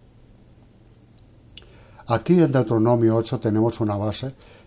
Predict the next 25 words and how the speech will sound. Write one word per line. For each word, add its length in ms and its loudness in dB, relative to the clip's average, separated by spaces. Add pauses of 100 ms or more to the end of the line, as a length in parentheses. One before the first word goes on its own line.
que 140 0
si 220 0 (300)
ponemos 520 -2 (260)
justamente 680 0
el, 300 -6
el 100 -4
resto 320 -2
de 80 2
la 100 -2
Biblia, 400 -4 (500)
eso 220 -2
sí, 280 -4 (2250)
sobre 500 0
su 180 -2
incremento 720 -4
debe 300 -2
diezmar. 460 -6 (960)
Durante 440 0
los 180 0
días 180 2
de 80 0
Jesús 500 -6 (440)
y 60 -2
los 200 -2
apóstoles, 640 -4